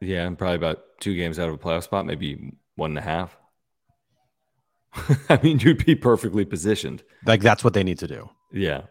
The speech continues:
Speaker 1: and even if they don't, but they, see what I'm saying? I-, if they do that, they have forty games left to, like, go make up a game.
Speaker 2: Yeah, and they also have forty games left to
Speaker 1: Play like
Speaker 2: like, play like the Padres this year.
Speaker 1: Mm-hmm.
Speaker 2: Um,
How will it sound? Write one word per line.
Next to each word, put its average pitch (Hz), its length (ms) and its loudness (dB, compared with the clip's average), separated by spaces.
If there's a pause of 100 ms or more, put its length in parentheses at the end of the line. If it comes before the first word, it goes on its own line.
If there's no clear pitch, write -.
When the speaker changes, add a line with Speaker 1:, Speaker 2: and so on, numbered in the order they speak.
(160)
Speaker 1:
and 98 240 -2
even 107 180 0
if 95 80 -4
they 90 140 -4
don't, 87 340 -2
but 87 140 -10
they, 98 160 -8
see - 160 -6
what 117 60 -2
I'm 101 60 -4
saying? - 180 -8
I-, 117 180 -2
if 117 100 -4
they 110 140 0
do 107 200 -2
that, 80 180 -2
they 87 100 -4
have 82 120 -6
forty 101 300 -4
games 90 360 -4
left 76 280 -8
to, 80 100 -8
like, 78 280 -8
go 87 100 -4
make 82 220 -6
up 73 80 -14
a 80 60 -8
game. 71 320 -8 (840)
Speaker 2:
Yeah, 147 200 -2 (380)
and 107 100 -4
they 110 80 0
also 107 200 0
have 101 100 -2
forty 104 220 -2
games 92 260 -6
left 87 300 -6 (100)
to 80 680 -12
Speaker 1:
Play 87 280 -6
like 78 160 -2
Speaker 2:
like, 82 160 -8 (320)
play 92 300 -4
like 95 240 -4
the - 80 -10
Padres 87 580 0 (140)
this 82 140 -8
year. 87 200 -4
Speaker 1:
Mm-hmm. 87 560 -12
Speaker 2:
Um, 82 380 -12